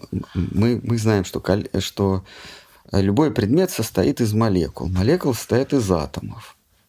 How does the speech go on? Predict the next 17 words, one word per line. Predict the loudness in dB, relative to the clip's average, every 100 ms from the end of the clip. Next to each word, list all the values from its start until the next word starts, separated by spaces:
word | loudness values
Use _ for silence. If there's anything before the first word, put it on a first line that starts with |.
| _ _ _ _ _ _ _ _ -20 -20 -20 _ _ -20 _ -2
А, | 0 2 0 -2 -4 -4 -8 -14 _ _ _ _ _ _ _ _ _ _ -8
м, | -4 -6 -8 -12 -18 _ _ _ -20 _ _
из | -4
чего | 2 2
состоят | 0 0 0 0 2
атомы? | 0 0 -4 -6 -6 -12 -20 -14
Состоят | -12 0 2 2 0
из | -4 -4 -4
протона, | -2 0 2 2 2 0
электрона, | 0 -2 0 2 2 0 -2 -6 -18 -4
нейтрона. | 0 0 0 -2 -2 -4 -10 -16 _ _ -20 -20 _ -20 _ _
Ну, | 2 2
ядра | 2 2 4 2
и | 2 2
электрона, | 2 0 0 2 0
окей. | -2 -12 -14 -18 -20 -20 -20 _ _ _
Вот. | -10 -8 -10